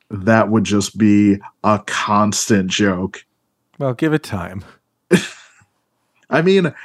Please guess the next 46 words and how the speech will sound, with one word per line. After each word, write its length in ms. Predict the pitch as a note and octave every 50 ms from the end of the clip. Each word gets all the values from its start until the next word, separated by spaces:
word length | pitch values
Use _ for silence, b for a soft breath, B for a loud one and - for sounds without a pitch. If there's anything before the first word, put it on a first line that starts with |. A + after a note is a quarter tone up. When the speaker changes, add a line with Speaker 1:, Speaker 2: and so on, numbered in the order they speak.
| B B B B B -
Speaker 1:
th-, 140 | A2+ G#2+ - - _ -
as 160 | C3+ C3+ A#2+
far 260 | - B2+ C3 D3 G3
as 120 | F#3+ E3+
I've 160 | F3 E3+ D3+ -
seen, 460 | - C#3 F#3 A3 F#3 B2+ G2+ F2 - _ _ _
like, 460 | - G2 G2 G2 G2+ F#2+ - - - _ _ _
yeah, 220 | - A#2+ C3+ C3+ B2+
no, 300 | A#2+ B2+ C#3 C3+ A2+ F2+
aside 400 | F#2+ - - A2+ G#2+ A#2 B2+ -
from 160 | - C#3 C#3
the 60 | C#3
Hot 280 | A#2 G#2+ A#2 B2 D#3 -
Springs 640 | - - A#2+ A2+ G#2+ G#2 G#2 G#2 G2 G2 - - _ _ _ - _ _ _ -
show 460 | - - B2+ G#2+ G2 G2+ G2+ G2 F#2+
and, 180 | - G#2 G2+ G2
like, 240 | G2+ G2+ F#2+ F2+ - - - - _ -
aside 320 | A2 G#2+ - A2 A2+ A2
from 100 | A2 A#2
the 40 | A2+ G#2+
Hot 180 | A2 A#2+ A#2
Springs, 360 | - - A#2+ A2 G#2+ G#2 G2
uh, 160 | G#2 G2+ G2+ F#2+
chapter 540 | - - G2 G2 F#2+ - G#2+ G2 G2 F#2+ B B B B B B B
and 160 | G#2 G#2 F#2+
the 60 | F#2+
comment 460 | - - - G#2 G#2+ G#2+ G#2+ G#2 -
about, 280 | A2 G2+ G#2+ G2+ G2+ F2
like, 220 | F#2+ G#2 G2 G2
how 340 | - - G#2+ G#2 G#2 G2+ G2+
the 240 | F#2 F#2+ G2+ G2+ G2
yukata 400 | G2+ G2 - - G2+ G#2+ A2 A2
was 180 | G2+ G2+ G2 -
too 200 | - A2+ G#2 G2
tight, 340 | - G#2 G2 F#2+ F#2 F#2 F2+ B B B B B B B _
that's, 540 | - G2+ G2 G2+ G2+ G2+ - - - - - - -
that's 220 | F#2+ G2 G2 -
the 140 | - A2+ G2 F2+
only 300 | G#2 G#2 G#2 G#2+ G#2 G2
time 300 | - - F#2+ G2 G#2 A2
it's 120 | G2+ -
been 160 | - A2+ G#2+
brought 240 | F#2+ G2+ F#2 F#2 G2
up. 280 | G2+ G#2 G#2 G2+ - _ _ _ _ _ _ _ _ _ _ _ _ _ _ _ -
Speaker 2:
Yeah, 220 | E3+ A3 A#3+ B3
it's, 460 | A#3+ A#3 A#3+ G3+ - - - - -